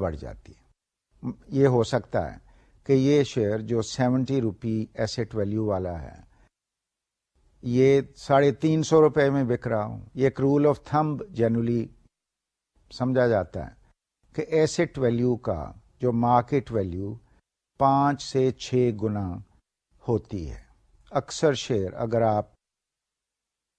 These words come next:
اخبار کو اٹھا کے دیکھیں، اسٹڈی کریں، تو آپ کو یہ پتہ لگے گا کہ یہ تین باتیں جو میں نے آپ کو ایکسپلین کی،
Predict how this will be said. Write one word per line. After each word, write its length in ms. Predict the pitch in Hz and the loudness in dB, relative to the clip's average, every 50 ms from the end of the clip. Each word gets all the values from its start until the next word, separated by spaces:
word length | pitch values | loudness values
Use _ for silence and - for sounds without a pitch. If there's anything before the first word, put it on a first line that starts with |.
| _ _ _ _ _ _ _ _ _ _ | _ _ _ _ _ _ _ _ _ _
اخبار 400 | - 113 - - - 120 113 113 110 - | -6 -6 -6 2 2 4 4 4 2 0
کو 100 | 123 117 | -2 -4
اٹھا 260 | 110 - 123 110 104 | -2 0 0 0 0
کے 140 | 98 - 117 | 0 -2 -4
دیکھیں، 340 | 98 98 92 - - 117 123 | -4 -4 -4 -4 -6 -8 -10
اسٹڈی 500 | 131 - _ - - - 113 110 117 117 104 | -10 -12 _ -16 -4 -4 -2 0 0 -2 0
کریں، 280 | - 104 104 104 117 120 - - | -2 -2 -2 -4 -6 -8 -10 -10
تو 120 | 120 - 117 117 | -8 -2 0 0
آپ 120 | 113 113 | 0 0
کو 100 | - 127 | 0 0
یہ 100 | 123 120 113 - | 0 0 0 -2
پتہ 160 | 117 95 - | -4 0 0
لگے 340 | 127 127 123 117 120 117 98 | 2 2 2 0 0 -2 -2
گا 120 | 78 - - - _ _ _ _ _ _ _ _ _ _ _ _ _ _ _ _ _ _ _ _ _ _ _ _ _ _ _ _ _ _ _ _ _ _ _ _ _ | -2 -6 -12 -16 _ _ _ _ _ _ _ _ _ _ _ _ _ _ _ _ _ _ _ _ _ _ _ _ _ _ _ _ _ _ _ _ _ _ _ _ _
کہ 60 | - | 0
یہ 200 | 156 151 156 156 151 151 - - | 2 4 4 4 2 0 -4 -2
تین 380 | 165 170 175 180 180 180 175 147 - - _ _ _ _ _ _ _ _ _ _ _ _ _ _ _ _ _ _ _ _ _ _ _ _ _ _ | 0 0 2 2 0 0 -2 -4 -8 -12 _ _ _ _ _ _ _ _ _ _ _ _ _ _ _ _ _ _ _ _ _ _ _ _ _ _
باتیں 440 | - 110 120 123 120 - - 135 117 80 67 - | -2 4 4 4 4 4 0 -6 -6 -6 -8 -4
جو 120 | - 123 123 | -4 0 2
میں 140 | 131 131 127 | 2 2 4
نے 120 | 131 135 | 4 4
آپ 200 | 127 120 117 - | 4 4 4 2
کو 60 | - | 0
ایکسپلین 480 | 123 110 - - - 120 107 107 101 90 | -2 -2 -4 -6 -6 -4 -4 -4 -4 -6
کی، 180 | - - - | -8 -12 -16